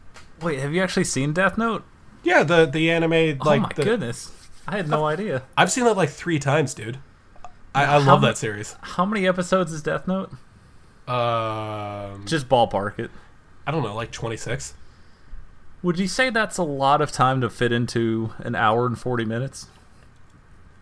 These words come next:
Speaker 2: It's, it's only an hour and forty minutes long?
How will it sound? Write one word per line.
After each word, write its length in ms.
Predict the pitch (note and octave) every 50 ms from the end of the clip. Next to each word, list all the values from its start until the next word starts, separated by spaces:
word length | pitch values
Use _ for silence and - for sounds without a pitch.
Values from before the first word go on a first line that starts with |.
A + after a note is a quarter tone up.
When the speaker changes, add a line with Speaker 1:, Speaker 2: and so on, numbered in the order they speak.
| - - - _ - - - -
Speaker 2:
It's, 180 | D#3+ D#3+ -
it's 180 | D#3+ E3+ D3+ -
only 260 | D#3 C#3+ D#3+ G3 G#3
an 100 | F#3 C3
hour 220 | A#2 B2 C#3 F3+ F3+
and 100 | C#3 C3
forty 200 | - C#3 C#3+ D3+
minutes 280 | D#3 D#3+ E3 D3 C3+ -
long? 340 | A#2+ C#3 A#2 D#3 G#3 A#3